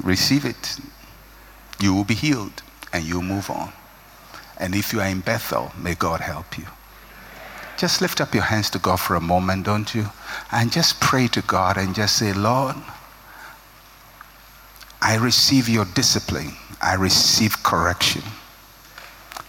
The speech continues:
I've lived with this mistake for all my life. I've been in this place. Nobody has corrected me. But now, Lord, I accept this correction. I accept this change that is coming into my life.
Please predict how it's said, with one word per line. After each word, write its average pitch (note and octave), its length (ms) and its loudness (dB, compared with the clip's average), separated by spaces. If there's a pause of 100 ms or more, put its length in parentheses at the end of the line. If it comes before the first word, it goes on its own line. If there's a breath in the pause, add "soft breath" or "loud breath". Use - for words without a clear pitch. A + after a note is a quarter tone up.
(840 loud breath)
I've F2 240 0
lived A#2 300 2
with A#2+ 140 2
this B2 220 2
mistake A#2+ 400 2
for A2+ 180 4
all A#2 240 8
my A2+ 200 4
life. G#2 360 4
I've F2+ 240 2
been A2+ 200 4
in A2+ 140 2
this A2+ 200 2
place. A#2+ 480 2 (260 loud breath)
Nobody C#3 440 2
has A#2+ 200 2
corrected A2 540 2
me. A2 300 0 (680 loud breath)
But E2 140 -4
now, A2+ 420 4
Lord, A#2 240 6
I F#2 200 4
accept - 640 2
this - 180 2
correction. F2+ 640 0
I F#2 280 2
accept - 460 0
this A2 180 2
change - 580 -2
that F2 140 -2
is E2 200 0
coming F2+ 260 -2
into E2 300 -4
my D2 160 -2
life. D2 340 -8